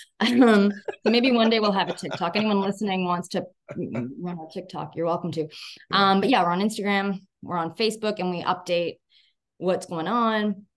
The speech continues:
Speaker 1: and we, you know, film and share what people are doing. We share, like, audition calls, um,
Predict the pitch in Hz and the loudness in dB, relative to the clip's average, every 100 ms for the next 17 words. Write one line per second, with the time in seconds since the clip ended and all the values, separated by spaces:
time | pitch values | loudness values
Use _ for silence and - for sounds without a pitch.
0 | _ 156 151 160 160 156 151 - 160 147 | _ -8 -6 -4 -4 -4 -4 -6 -6 -4
1 | 147 151 - - _ - 202 190 190 190 | -6 -10 -18 -20 _ -4 0 0 0 -2
2 | 180 135 139 - 180 175 170 170 - _ | -4 -6 -4 0 2 2 0 -2 -8 _
3 | _ _ _ 165 156 175 165 160 185 247 | _ _ _ -8 -6 -6 -4 -2 2 4
4 | 240 240 240 233 190 185 - 170 160 160 | 4 4 2 2 0 -2 -4 -4 -2 -4
5 | 156 151 151 196 202 214 214 214 190 196 | -4 -6 -6 -6 -4 -2 -2 2 2 4
6 | 196 196 196 202 - _ _ _ _ - | 2 -2 -4 -6 -14 _ _ _ _ -6
7 | 165 160 156 156 | -4 -4 -6 -8